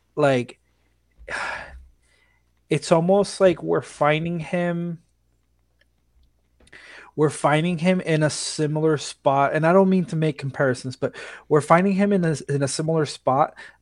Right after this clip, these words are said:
than when, um, when Bruce Wayne in the Nolan series, in The Dark Knight Rises, where he was, where he, like, disappeared from the public eye for so many years,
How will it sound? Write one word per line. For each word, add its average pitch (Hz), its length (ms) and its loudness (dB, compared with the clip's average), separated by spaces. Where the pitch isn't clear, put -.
than 143 420 4
when, 135 520 0
um, 131 720 0
when 147 200 0
Bruce 156 400 0
Wayne 151 500 2
in 143 220 2
the 139 100 0
Nolan 139 680 0
series, 127 540 -4
in 131 140 -6
The 127 120 -4
Dark 135 320 0
Knight 139 180 -2
Rises, 135 500 -2
where 139 140 2
he 139 240 -4
was, 131 420 0
where 143 160 2
he, 147 380 -2
like, 139 280 2
disappeared 156 580 -2
from 147 160 -4
the 135 100 -2
public 135 380 -2
eye 135 240 2
for 139 220 -4
so 143 200 -4
many 135 220 -2
years, 135 480 -4